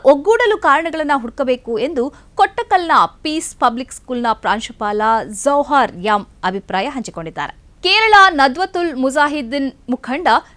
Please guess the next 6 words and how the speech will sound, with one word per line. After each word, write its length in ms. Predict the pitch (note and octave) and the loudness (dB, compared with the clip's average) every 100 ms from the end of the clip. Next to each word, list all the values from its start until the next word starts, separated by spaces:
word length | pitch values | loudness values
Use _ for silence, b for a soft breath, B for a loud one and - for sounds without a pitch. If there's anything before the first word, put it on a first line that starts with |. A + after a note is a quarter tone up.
| - | -4
ಸಹಾದುದ್ದೀನ್ 680 | D#4+ D4 G#4 G#4+ G4 F#4 F4+ | 2 4 6 4 0 -6 -6
ಸ್ವಲಾಯಿ 600 | F4 - A#3+ C4 C4 C4 | -8 -2 2 2 0 -2
ಪ್ರಾರ್ಥನೆ 580 | C#4 - C#4 D#4+ F#4+ E4 | -8 0 0 0 -4 -6
ನೆರವೇರಿಸಿ 540 | A#3 G#3 G3 G#3 - D4+ | -4 -4 -6 -8 -10 -8
ಪ್ರವಚನ 420 | - F3+ G3 G3+ | -4 -6 -6 -10
ನೀಡಿದರು. 360 | F3+ D#3 D3+ | -10 -10 -12